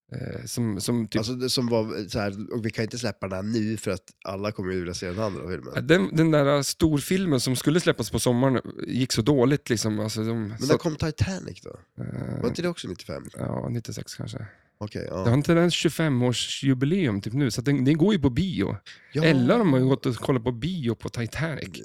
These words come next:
Speaker 2: Alltså,
Speaker 1: Det är sikt,
Speaker 2: det
Speaker 1: men det är
Speaker 2: är
Speaker 1: ju hur
Speaker 2: gamla,
Speaker 1: ballt som
Speaker 2: ja.
Speaker 1: Vi har ju pratat om
Speaker 2: Ja,
Speaker 1: det.
Speaker 2: där, där har vi pratat om, shit, ja.
Speaker 1: Mm, och de, de gör det ju tydligen då,
Speaker 2: Ja.
Speaker 1: att de sänder gamla filmer på bio,
Speaker 2: Men vi
Speaker 1: liksom.
Speaker 2: skulle vilja ta upp det ett snäpp.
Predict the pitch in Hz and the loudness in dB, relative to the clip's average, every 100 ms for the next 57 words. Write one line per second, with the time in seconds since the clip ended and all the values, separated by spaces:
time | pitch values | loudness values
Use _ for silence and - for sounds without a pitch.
0 | - - 165 - - - 202 147 165 - | -10 -6 -6 -8 -14 -4 0 2 2 0
1 | - - 143 175 190 143 185 185 185 143 | -8 0 6 8 8 8 6 8 6 4
2 | 170 131 - - - 123 107 127 139 127 | 2 0 -4 -6 0 2 2 6 6 8
3 | 135 233 220 190 123 123 139 165 160 135 | 4 6 6 8 6 6 4 4 6 4
4 | 113 117 113 104 87 98 139 - 53 - | 4 2 2 -2 -2 -4 -4 -4 -6 -2
5 | 143 - 170 165 165 160 147 147 107 175 | -2 2 2 4 6 6 6 6 6 4
6 | 320 - 98 87 113 110 139 120 113 139 | 4 2 2 0 -4 -4 0 2 4 4
7 | 123 117 147 131 131 120 113 117 113 107 | 2 2 2 4 4 4 2 2 2 2
8 | 110 - 104 98 127 190 - 120 170 175 | -2 -4 -6 -4 -2 -2 0 0 0 -2
9 | - 117 104 101 139 131 87 78 73 | -2 -2 -2 -2 -2 -4 -6 -8 -10